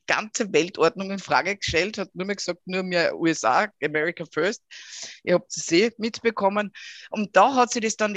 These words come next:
erstmal wieder völlig verändert. Aber da war's wirklich kritisch, dass zum Beispiel ein Gründungsmitglied wie Frankreich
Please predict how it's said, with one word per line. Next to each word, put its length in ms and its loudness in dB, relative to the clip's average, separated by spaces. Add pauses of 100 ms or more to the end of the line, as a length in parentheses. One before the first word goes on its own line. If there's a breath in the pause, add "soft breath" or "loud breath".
erstmal 440 0
wieder 200 -2 (220)
völlig 360 2
verändert. 600 2 (380 loud breath)
Aber 260 6
da 340 2
war's 320 2
wirklich 520 -10
kritisch, 580 -4
dass 440 -6
zum 200 -8
Beispiel 400 2
ein 100 4
Gründungsmitglied 880 -6
wie 200 -6
Frankreich 880 0